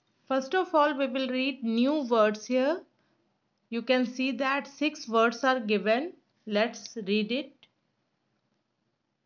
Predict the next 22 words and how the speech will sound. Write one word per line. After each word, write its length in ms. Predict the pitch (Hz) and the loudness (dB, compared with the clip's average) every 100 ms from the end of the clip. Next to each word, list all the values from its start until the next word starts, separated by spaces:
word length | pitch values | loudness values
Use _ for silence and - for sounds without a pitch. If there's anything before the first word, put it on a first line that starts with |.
| _ 196 | _ -6
You 180 | 233 | -2
have 240 | 247 247 247 | 0 0 -2
to 120 | 254 | -4
say 540 | 254 240 247 311 - _ _ _ _ _ 202 | -2 2 2 2 -2 _ _ _ _ _ -4
with 280 | 202 208 | -2 0
me. 440 | 220 233 269 349 - _ _ _ | 0 0 0 -2 -10 _ _ _
First 260 | - 214 254 | -6 -4 -4
of 160 | 247 254 | -4 0
all, 220 | 247 269 | 0 0
I 260 | - 196 220 | 2 2 2
will 220 | 262 269 | 0 -2
tell 300 | 269 208 220 | 0 0 2
the 140 | 247 | 0
word 360 | 233 262 320 311 _ _ _ - | 0 0 0 -2 _ _ _ -6
and 260 | 220 208 | 0 2
then 300 | 220 254 392 - _ _ _ - | 2 2 0 -8 _ _ _ -10
you 180 | 208 247 | -4 -4
will 220 | 233 254 | -2 -6
say 220 | 254 233 | -4 0
after 360 | 214 175 - 180 | 2 0 -2 -8
me. 280 | 165 165 170 _ _ _ _ _ _ _ _ _ - | -6 -10 -14 _ _ _ _ _ _ _ _ _ -2
S 520 | 233 262 339 - | 2 4 4 -2